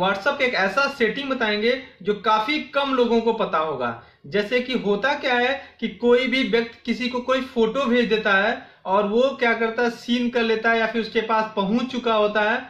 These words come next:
तो वो delete करता है, तो आता है delete for me, delete for everyone। तो वो क्या होता है, बस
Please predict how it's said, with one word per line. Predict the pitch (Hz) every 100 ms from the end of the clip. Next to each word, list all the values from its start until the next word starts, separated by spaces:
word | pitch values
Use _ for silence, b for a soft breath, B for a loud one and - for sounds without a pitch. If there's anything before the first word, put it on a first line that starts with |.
| B B -
तो |
वो | 247
delete | 202 220 262 254
करता | 254 247 269
है, | 262 247
तो |
आता | 208 208 208 247
है | 247 196
delete | 202 233 240
for | 247 233
me, | 226 247 285 294 220 185
delete | 208 254 -
for | 269 359 - - _ 247
everyone। | 247 262 214 143 113 - _ b b b _
तो | 254
वो | 311 269 294
क्या | 294 277
होता | 269 277
है, |
बस | 262 -